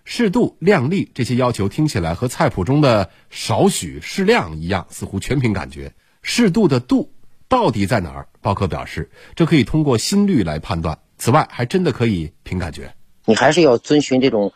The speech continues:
Speaker 2: 有热身环节、训练的环节，到最后呢，你有这个拉伸放松的环节，就是这一套呢，全都就是流程给走完。一般的话，心率就是能达到一百二到一百四，只要做一次吧，你最起码还得在二十分钟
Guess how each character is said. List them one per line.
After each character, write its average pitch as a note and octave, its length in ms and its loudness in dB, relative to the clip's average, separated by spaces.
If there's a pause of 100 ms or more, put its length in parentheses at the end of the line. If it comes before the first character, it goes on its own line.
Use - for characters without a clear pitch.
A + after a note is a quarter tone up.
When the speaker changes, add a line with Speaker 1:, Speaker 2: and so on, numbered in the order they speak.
Speaker 2:
有 G2 420 2
热 C#3+ 220 4
身 F3 180 0
环 A#2 220 -2
节、 G#2+ 380 -2
训 C3+ 240 0
练 C#3+ 100 4
的 G#2+ 80 2
环 G2 220 -4
节， F#2+ 240 -2
到 B2+ 120 2
最 B2+ 140 0
后 B2+ 160 0
呢， G#2+ 140 2
你 A2 100 4
有 A#2 140 4
这 A2+ 100 2
个 G#2+ 80 2
拉 B2 140 0
伸 C3+ 160 0
放 C3 180 -2
松 D#3 160 -2
的 D3+ 80 0
环 F#2+ 200 -4
节， F#2 120 -4
就 A2+ 120 -4
是 A2+ 200 0 (240)
这 - 100 4
一 B2 120 4
套 C#3+ 260 2
呢， F#2+ 140 -4
全 A2+ 240 -2
都 C#3 140 4
就 A#2 200 -6
是 G2 80 -2
流 G#2 240 4
程 G#2 400 0
给 A#2 140 2
走 G#2+ 140 -2
完。 - 360 -6
一 A#2+ 160 0
般 D#3+ 220 0
的 C#3+ 80 0
话， A2 220 0 (200)
心 - 580 -2
率 D3 160 2
就 A#2 140 -4
是 G#2+ 220 -4 (100)
能 B2+ 140 4
达 B2+ 140 2
到 C3+ 100 2
一 C3 320 -4
百 A2 100 0
二 B2+ 240 0
到 A2+ 120 -2
一 - 140 -8
百 D#2+ 500 -6
四， - 400 -2 (140)
只 - 140 -4
要 B2+ 120 4
做 A#3+ 340 4
一 A2 80 0
次 - 200 -8
吧， F#2+ 120 -4
你 A2 100 -4
最 G3+ 180 0
起 F#3 140 -2
码 A#2 140 2
还 C3 140 0
得 C3 180 2
在 A#2+ 160 2
二 C3 240 -2
十 A#2+ 40 -4
分 C3 160 -2
钟 C3 380 4